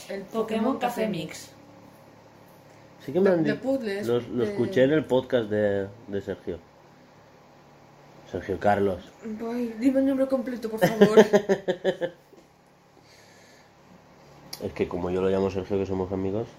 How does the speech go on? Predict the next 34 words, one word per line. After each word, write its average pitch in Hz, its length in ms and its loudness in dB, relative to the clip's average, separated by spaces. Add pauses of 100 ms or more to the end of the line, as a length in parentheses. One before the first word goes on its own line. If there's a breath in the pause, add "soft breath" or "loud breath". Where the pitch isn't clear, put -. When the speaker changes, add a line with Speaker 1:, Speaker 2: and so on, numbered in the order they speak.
Speaker 2:
Claro. 160 240 -6 (840)
Speaker 1:
Toda 170 140 -8
la 160 60 -8
vida. 202 180 -8 (1500)
Speaker 3:
¿Qué? 95 200 0 (300)
Speaker 1:
Nada. 135 200 -10
Speaker 3:
Vale, 101 180 2
en 98 100 0
Hyper 95 220 0
Discord, 95 380 -4
¿eh? 101 140 -4 (160)
Speaker 1:
Que 170 60 -12
me 160 80 -10
parece 151 220 -12
muy 156 120 -10
bien, 135 200 -10
¿eh? - 60 -8 (1400)
Volviendo 269 280 4
al 294 60 -2
castellano, 247 420 -2 (220)
¿qué 254 80 -10
más? 156 360 -12 (2000)
¿Y 254 60 -6
tú 269 120 -2
Speaker 2:
No, 262 60 4
Speaker 1:
qué 254 60 0
has 233 80 -2
Speaker 2:
no, 240 120 -2
Speaker 1:
jugado? 220 200 0
Speaker 2:
que 226 100 -2
ha-, 208 520 -8 (140)
ha-, 214 40 -2
¿has 220 100 -6
terminado? 226 400 -6